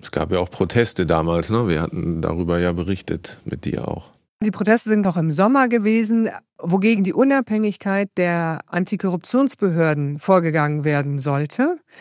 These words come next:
Speaker 2: die jetzt gerade diese ganzen Fälle ermitteln und auch veröffentlichen. Und damals im Sommer war schon der Verdacht, hinter dem Vorgehen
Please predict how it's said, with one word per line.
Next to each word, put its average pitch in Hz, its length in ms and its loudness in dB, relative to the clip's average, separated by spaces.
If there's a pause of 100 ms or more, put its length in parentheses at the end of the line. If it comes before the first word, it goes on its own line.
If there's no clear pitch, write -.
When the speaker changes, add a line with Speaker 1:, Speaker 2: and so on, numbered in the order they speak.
(220)
Speaker 2:
die 220 180 4
jetzt 196 220 2
gerade 190 380 2
diese 180 180 -2
ganzen 180 380 0
Fälle 190 300 2
ermitteln 180 520 0
und 185 140 -2
auch 160 160 -2
veröffentlichen. 151 880 -2 (320)
Und 143 100 -6
damals 185 300 4
im 170 100 0
Sommer 196 540 0
war 185 340 0
schon 202 200 -2
der 190 120 2
Verdacht, 185 560 -2 (340)
hinter 175 460 0
dem 160 180 -2
Vorgehen 170 720 0